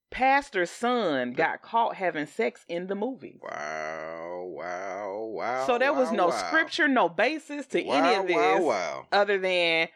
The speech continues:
Speaker 1: he got caught doing that. So therefore, it must be some demons in the movie theater. So none of, nobody's kid is allowed to go to the movie theater.
Speaker 2: Mm, mm, mm, mm.
Speaker 1: And you're like,
Speaker 2: My
Speaker 1: "Wait,
Speaker 2: Lord.
Speaker 1: I need, that's not a
Speaker 2: That's,
Speaker 1: good"
Speaker 2: that's, that's one for you now.
Speaker 1: <laughs> Yeah, right, right. And so, like, now, you know, he takes his kids to the movies and they go all the time. He's like, "I, now I'm realizing, like,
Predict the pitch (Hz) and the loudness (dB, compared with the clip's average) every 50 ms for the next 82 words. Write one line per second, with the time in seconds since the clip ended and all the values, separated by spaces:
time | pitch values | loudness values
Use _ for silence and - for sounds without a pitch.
0 | - _ _ _ - - 190 214 269 277 302 277 269 269 - 285 262 185 175 202 | -16 _ _ _ -10 -4 0 2 2 4 4 4 2 4 4 2 2 2 2 0
1 | 214 240 240 240 247 196 160 143 131 - - - 143 147 175 214 226 - 214 196 | 0 0 0 0 0 2 2 2 2 0 0 0 0 2 2 2 2 0 0 0
2 | 196 214 202 180 202 208 196 180 202 202 - 208 185 190 226 208 185 165 156 170 | 0 2 2 2 0 0 -2 -6 -12 -10 -10 -6 -2 -2 -2 0 -2 -4 -4 -2
3 | 175 170 170 160 151 175 202 190 180 - - 147 143 135 135 - - 143 135 131 | -2 -2 -2 -2 -2 -2 -2 -2 -2 -2 -2 0 0 0 0 0 0 2 2 2
4 | 123 131 170 190 180 160 143 - 151 156 185 208 202 190 175 170 170 - _ - | 2 2 2 2 0 0 -4 -4 -2 0 2 2 2 2 0 -2 -4 -8 _ -12
5 | 208 175 160 147 135 101 - 135 139 139 143 143 135 135 - 139 139 135 135 135 | -10 -8 -6 -4 -4 -2 -2 0 0 2 2 4 2 2 0 0 0 -2 0 -2
6 | 127 123 123 117 107 107 - - - - - - - _ - 135 - - - 123 | -4 -6 -6 -8 -10 -12 -12 -12 -12 -12 -12 -16 -18 _ -10 -8 -6 -6 -6 -8
7 | - - - - - 139 170 143 113 - 135 143 - - - 180 185 202 233 233 | -10 -14 -18 -14 -12 -12 -10 -12 -12 -14 -14 -14 -12 -6 -2 0 2 2 2 2
8 | 208 196 180 170 160 147 139 143 147 156 160 147 139 160 156 143 131 139 143 120 | 4 4 4 4 2 0 0 2 2 4 4 4 2 0 0 2 2 2 2 2
9 | 90 69 62 53 - _ _ 156 156 170 170 160 156 110 - - - 147 156 175 | 0 -2 -8 -12 -18 _ _ -2 -2 -2 -2 -4 -4 -6 -8 -4 -2 -2 -2 0
10 | - 160 143 135 135 107 - 92 120 139 135 131 - 107 90 76 113 131 - 50 | 0 0 0 0 0 -2 0 0 2 2 2 2 0 0 0 0 -2 -2 -2 -2
11 | - - 226 - - - - 143 151 170 180 151 160 175 185 165 131 107 104 101 | -2 -2 -2 -2 -4 -6 -4 -4 -2 -2 -4 -2 -2 0 0 0 0 -2 -4 -8
12 | 107 - - 160 214 294 392 370 233 143 117 139 190 262 330 311 202 - 185 269 | -10 -12 -6 -2 0 2 2 2 2 2 2 2 2 4 4 2 2 0 2 2
13 | 320 320 220 156 139 98 139 165 - 208 185 185 180 170 170 180 202 156 - 247 | 2 4 4 2 2 0 -2 -2 0 2 2 4 4 2 2 2 2 2 2 2
14 | 214 262 240 185 202 262 - 226 180 185 208 190 - - 202 214 220 - 214 170 | 2 2 2 0 0 0 0 0 -2 -2 -4 -10 -10 -6 -4 -4 -2 -2 -2 0
15 | 147 170 214 208 180 175 196 190 180 185 180 175 180 240 240 220 202 226 277 311 | 0 0 0 0 0 0 2 2 4 4 4 2 0 0 0 0 0 0 -2 -2
16 | 311 311 294 - - - - - - - - 175 208 247 330 359 349 302 247 262 | 0 -2 -2 -2 -2 -4 -2 -2 -2 -2 -2 -2 -4 0 2 2 2 2 2 2
17 | 349 381 359 302 269 262 262 247 240 254 254 | 0 2 2 2 2 2 0 -2 -2 -4 -6